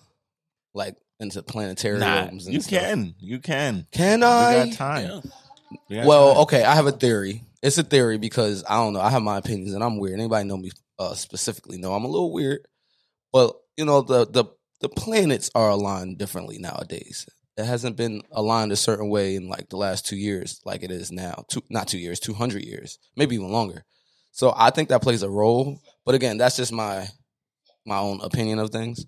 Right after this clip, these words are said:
Speaker 1: I don't know. Like, like, okay, so recently I was at work and I was, like, at work, obviously, but I was not at work.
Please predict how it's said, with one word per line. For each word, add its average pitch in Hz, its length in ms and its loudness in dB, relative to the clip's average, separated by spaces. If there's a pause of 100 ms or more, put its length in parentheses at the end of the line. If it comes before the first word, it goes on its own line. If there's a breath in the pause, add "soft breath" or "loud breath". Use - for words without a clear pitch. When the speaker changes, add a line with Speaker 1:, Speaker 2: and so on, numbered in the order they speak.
(480 soft breath)
Speaker 1:
I - 120 -10
don't 196 160 -6
know. 156 440 -2 (140)
Like, 117 280 -4 (420)
like, 127 260 0
okay, 143 220 4
so 147 200 4
recently 123 720 -2
I 113 100 6
was 117 180 2
at 101 160 -2
work 107 360 -4
and 104 80 -6
I 117 80 -2
was, 170 180 -2
like, 117 260 2
at 127 200 4
work, 139 360 2 (240)
obviously, 147 580 2
but 131 200 2
I 123 100 6
was 175 200 2
not 185 200 2
at 117 140 2
work. 123 340 2